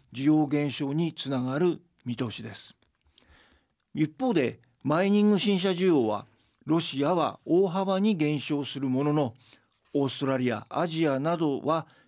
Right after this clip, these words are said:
堅調なため、前回の見通しを据え置き、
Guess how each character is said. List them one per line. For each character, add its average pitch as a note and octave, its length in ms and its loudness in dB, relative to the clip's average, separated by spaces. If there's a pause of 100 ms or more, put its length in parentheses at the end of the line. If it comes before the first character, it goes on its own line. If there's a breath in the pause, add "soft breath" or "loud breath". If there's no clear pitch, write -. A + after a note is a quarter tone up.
(100 soft breath)
堅 D#3 200 0
調 F3+ 200 0
な F3 100 0
た E3+ 100 -2
め、 F#3 200 0 (380 soft breath)
前 D3 240 2
回 B2 220 -2
の A#2+ 140 0
見 A#2+ 180 -2
通 C#3+ 220 0
し C#3+ 160 -8
を C#3 100 -2
据 D#3+ 220 0
え E3 60 4
置 F3 320 0
き、 - 60 -20